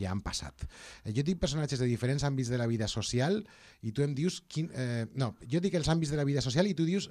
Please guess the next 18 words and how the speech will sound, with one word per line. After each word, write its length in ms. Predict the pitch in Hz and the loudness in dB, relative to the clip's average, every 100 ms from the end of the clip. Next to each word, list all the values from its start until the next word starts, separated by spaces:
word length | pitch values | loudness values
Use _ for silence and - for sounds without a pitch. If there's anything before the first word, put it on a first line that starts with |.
| - | -6
els 200 | 120 - | -6 -4
personatges 520 | - 117 120 135 165 | -2 0 0 0 -2
que 80 | - | -2
t'agradaria, 540 | 135 117 113 127 165 175 - - - 107 | -2 0 2 2 0 -4 -14 -20 -18 -4
doncs, 240 | 120 110 | -2 2
fer 140 | 143 151 | 2 2
aquesta 220 | 147 - | 2 0
psicoteràpia, 560 | 131 120 113 95 - - | 0 0 0 -2 -4 -4
eh, 220 | 110 101 | -2 -2
se-, 180 | - 110 | -2 -2
psicoteràpia, 680 | 95 110 101 95 78 - 78 | -4 -4 -2 -4 -6 -8 -2
a 40 | 98 | 2
veure 160 | 131 | 2
aquesta, 240 | 123 117 98 | 2 -2 -4
aquesta 240 | 98 113 107 | -4 -2 2
ment 240 | 113 127 | 2 0
que, 320 | 117 104 95 90 - - _ | 0 0 0 -4 -14 -20 _
que, 640 | 104 95 90 85 82 80 | -2 0 0 -2 -4 -4